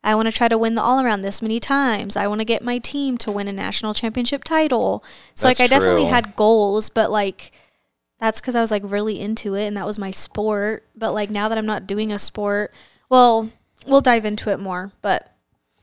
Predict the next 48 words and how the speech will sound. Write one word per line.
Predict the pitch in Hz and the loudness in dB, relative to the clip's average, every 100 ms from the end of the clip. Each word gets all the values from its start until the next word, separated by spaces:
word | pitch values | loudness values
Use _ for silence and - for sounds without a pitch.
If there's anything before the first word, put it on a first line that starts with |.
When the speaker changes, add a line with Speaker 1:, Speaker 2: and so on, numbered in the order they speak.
| _ - | _ -6
Speaker 1:
I | 233 | -2
don't | 226 | 0
wanna | 214 214 | 0 -2
give | 214 214 | -4 -6
it | 208 | -6
all | 127 | -4
away | - 226 - | -2 0 0
right | - - | -2 -2
Speaker 2:
<laughs> | 190 | -4
Speaker 1:
now, | 117 175 | -4 2
Speaker 2:
I'll | 156 | 4
Speaker 1:
but | 107 | 4
Speaker 2:
finish | 113 107 | 2 0
with | - 95 - | -2 -4 0
the, | 95 90 85 | 2 2 0
the | 87 | -4
studies. | - 85 78 73 | -2 0 0 -4
So, | - 92 87 | 0 2 2
in | |
a | 98 | 0
study | - 120 123 | 2 2 4
done | 117 107 | 2 2
by | 92 | 0
Strava | - - 101 110 95 85 | -2 2 6 6 4 -2
in | |
twenty | 87 95 90 | -4 -6 -4
nineteen, | 87 82 87 87 104 - - _ _ _ | -6 -8 -8 -8 -8 -14 -20 _ _ _
they | - | -4
documented | 92 92 95 101 95 82 | 2 4 2 -2 -4 -2
over | 90 85 - | -2 -2 -4
eight | 95 98 | -4 -4
hundred | 107 113 107 | -4 -4 -4
million | 92 90 90 85 | -2 -2 -2 -4
user-logged | 87 92 95 90 87 | -4 -4 2 2 2
activities | 85 - - 80 78 80 - | -4 -10 -8 -6 -6 -8 -8
and | 87 | -10
found | - 87 87 | -6 -2 -2
that | 82 76 76 | -2 -4 -6
most | 90 104 131 - | -2 -2 -2 -6
people | 92 - 82 | -10 -6 -8
toss | 82 - 98 101 - | -8 0 2 2 0
in | 107 | -4
the | 98 | -6
towel | - - 90 85 | -4 -2 0 0
on | 76 87 | -2 -4
<laughs> | - - | -8 -6
January | - 104 123 107 98 | -4 -2 0 0 0
nineteenth, | 92 92 92 - 104 110 - | -2 -4 -6 -6 -6 -6 -12